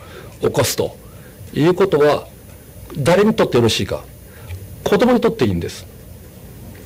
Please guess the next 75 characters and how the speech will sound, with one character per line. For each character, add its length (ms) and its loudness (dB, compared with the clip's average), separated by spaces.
そ 100 2
う、 60 0
子 140 2
ど 100 4
も 80 4
の 140 2
た 200 -2
め 160 4
に 140 4
ど 120 4
う 60 4
し 60 -2
た 80 4
ら 80 6
い 60 4
い 20 -2
か 140 0
と 120 -4
い 40 0
う 20 -4
こ 100 -2
と 80 2
を 40 0
考 100 -4
え 60 -2
て 100 -6
る 100 -8
ん 60 -12
で 80 -12
す 120 -12
ね。 140 -6
え 180 -6
え。 20 -4
で、 100 2
そ 120 2
れ 80 6
は 100 6
実 300 0
は、 220 2
子 160 0
ど 100 4
も 80 4
が 60 4
良 120 6
く 80 2
な 120 4
る 60 -2
と 80 -2
誰 220 2
が 100 6
喜 60 4
ぶ 140 2
か 160 0
と 100 -4
い 60 0
う 20 -4
と 120 -2
で 80 -8
す 120 -12
ね、 200 -8
先 260 2
生 280 4
ご 180 4
自 120 2
身 400 2
の 140 4
誇 340 2
り 60 0
に 60 4
な 100 2
る 80 -2
ん 80 -8
で 80 -12
す 140 -14
ね。 140 -8